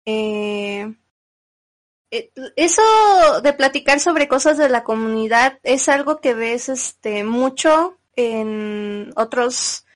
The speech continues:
canales, a lo mejor videos de YouTube de ese tipo de drama y que no sé qué tanto, pero no ves mucho en la comunidad de, de,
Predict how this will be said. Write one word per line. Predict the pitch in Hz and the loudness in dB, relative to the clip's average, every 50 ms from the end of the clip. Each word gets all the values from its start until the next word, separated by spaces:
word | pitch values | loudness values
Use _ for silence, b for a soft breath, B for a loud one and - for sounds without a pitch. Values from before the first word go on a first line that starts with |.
| _ _ _ _ - | _ _ _ _ 0
canales, | 240 240 240 240 247 254 277 285 294 - | 0 2 4 2 2 2 2 0 0 -2
a | 277 | -2
lo | 233 214 | -4 -4
mejor | 226 240 269 254 247 | -6 -6 -6 -6 -6
videos | 262 254 247 247 247 | -4 -2 -4 -2 -4
de | 262 240 | -6 -8
YouTube | 226 226 226 226 233 240 240 _ _ | -8 -10 -6 -6 -6 -6 -8 _ _
de | - 262 226 220 220 | -14 -8 -6 -4 -4
ese | 220 220 - 233 226 220 - 226 - | -6 -6 -8 -6 -6 -4 -6 -8 -10
tipo | - 226 - - 226 220 | -12 -18 -12 -10 -8 -6
de | 214 208 | -6 -4
drama | 196 240 240 233 240 233 226 226 226 226 220 220 | 0 0 2 2 2 0 -2 -6 -8 -8 -10 -12
y | 214 - | -12 -8
que | - 214 | -6 -6
no | 214 220 226 | -6 -6 -6
sé | - 254 | -6 -6
qué | - 247 247 | -6 -6 -2
tanto, | - 226 240 240 - 294 311 311 B B B B B B | -2 -4 -2 0 0 -2 -2 -2 B B B B B B
pero | - 302 320 | 2 4 4
no | 339 370 381 | 6 4 4
ves | 381 403 415 403 415 | 6 6 4 4 4
mucho | 339 339 349 349 370 359 - 370 359 349 | 2 2 4 4 2 2 2 2 4 4
en | 339 311 294 277 | 4 2 0 0
la | 262 262 262 | 0 0 0
comunidad | - 254 254 247 247 247 247 240 254 262 254 262 | -2 -2 -2 -2 -2 -2 0 0 0 0 0 2
de, | 277 277 269 254 247 _ | 2 2 2 2 -2 _
de, | - 214 233 226 226 226 220 220 220 214 214 214 214 214 208 214 214 208 - - - 233 226 _ | -10 -6 -4 -4 -2 0 0 0 -2 -2 -4 -4 -4 -6 -4 -4 -4 -6 -6 -8 -10 -12 -16 _